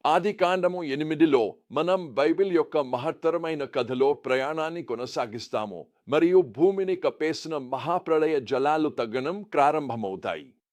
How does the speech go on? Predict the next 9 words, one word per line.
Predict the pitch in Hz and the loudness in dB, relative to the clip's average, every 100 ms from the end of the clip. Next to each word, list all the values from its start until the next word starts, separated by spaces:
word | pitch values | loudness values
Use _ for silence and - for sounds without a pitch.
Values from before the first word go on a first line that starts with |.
| _ _ - | _ _ -6
నూట | 139 196 196 | 2 4 4
యాభై | 190 151 147 151 165 | 2 4 2 2 2
రోజుల | 151 156 131 170 | 2 2 2 -4
తర్వాత | 160 139 104 107 - 85 71 _ - | 0 -2 0 -4 -4 -8 -10 _ -4
నోహా | 143 208 175 202 | 0 0 0 0
నౌక | 175 143 - | 2 2 2
అరారాత్ | 165 160 123 135 175 175 151 - | 0 2 4 6 4 4 -2 0
పర్వతాలపై | 139 139 135 139 135 123 139 156 | 0 2 0 0 0 0 -4 -4
నిలిచిపోతుంది. | 147 156 151 139 135 131 120 110 85 - | 0 2 2 -2 -2 -2 -2 -6 -8 -18